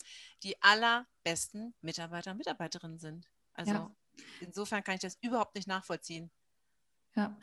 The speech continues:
Speaker 2: ich habe genau dieses Feedback auch aus, äh, diversen Personalabteilungen. Also ich habe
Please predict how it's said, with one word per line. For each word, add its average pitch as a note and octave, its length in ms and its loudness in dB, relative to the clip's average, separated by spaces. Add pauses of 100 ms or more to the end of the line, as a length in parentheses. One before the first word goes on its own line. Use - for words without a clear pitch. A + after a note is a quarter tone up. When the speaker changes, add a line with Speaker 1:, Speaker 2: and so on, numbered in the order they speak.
(140)
Speaker 2:
ich - 80 4
habe G#3+ 120 6
genau G#3+ 300 12
dieses A3 340 8
Feedback G#3 460 8
auch G3+ 200 12
aus, - 260 4
äh, G3 220 6
diversen G3 540 10
Personalabteilungen. G3+ 1040 8
Also F#3 140 4
ich F#3 100 -4
habe F#3 100 -4